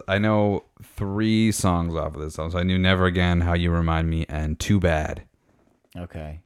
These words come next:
Speaker 1: Um, it's, so it's funny. So, like, Never Again and How You Remind Me are the first two songs. So, like, when Never Again came on, when I started, I was like, "Fuck yeah."
Speaker 2: Yeah, dude. <laughs>
Speaker 1: And I, <laughs> so, like, my overall review of this is, like,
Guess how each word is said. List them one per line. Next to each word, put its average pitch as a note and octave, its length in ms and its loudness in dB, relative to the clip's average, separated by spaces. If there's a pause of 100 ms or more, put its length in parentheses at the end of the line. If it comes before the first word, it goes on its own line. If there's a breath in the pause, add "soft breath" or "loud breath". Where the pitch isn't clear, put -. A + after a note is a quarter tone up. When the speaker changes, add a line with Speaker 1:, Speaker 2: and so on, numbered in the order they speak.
(200)
Speaker 1:
Um, F#2 380 -4
it's, G#2 160 -6
so A2 100 4
it's F#2+ 120 0
funny. G2 180 -4
So, - 120 -4
like, F2+ 140 -2
Never G2+ 280 2
Again F#2 440 2 (400 loud breath)
and F#2+ 160 -6
How F#2 100 -6
You F#2 180 -2
Remind F2 320 0
Me E2+ 60 -2
are D#2+ 60 -2
the D#2+ 80 -4
first E2+ 240 -6
two E2 100 -4
songs. E2 280 -2
So, F#2 80 0
like, E2+ 120 0
when F2+ 120 0
Never F2+ 200 2
Again E2+ 280 0
came F2+ 200 -2
on, F#2 120 0
when E2 140 -2
I D#2 80 -6 (180)
started, E2 400 -6
I D#2 80 -10
was E2 100 -14
like, - 100 -18 (120)
"Fuck - 260 -16
yeah." - 80 -20 (100)
Speaker 2:
Yeah, C#3 360 4
dude. C3+ 460 -2
<laughs> - 60 -4
Speaker 1:
And C#3+ 220 0
I, C#3 400 4 (140)
<laughs> - 120 -16
so, E3 160 6
like, D#3+ 140 4
my D#3 180 6
overall D#3+ 920 4 (340)
review A2 520 2
of F#2 160 4
this E2+ 360 0
is, G2 220 0
like, - 400 -2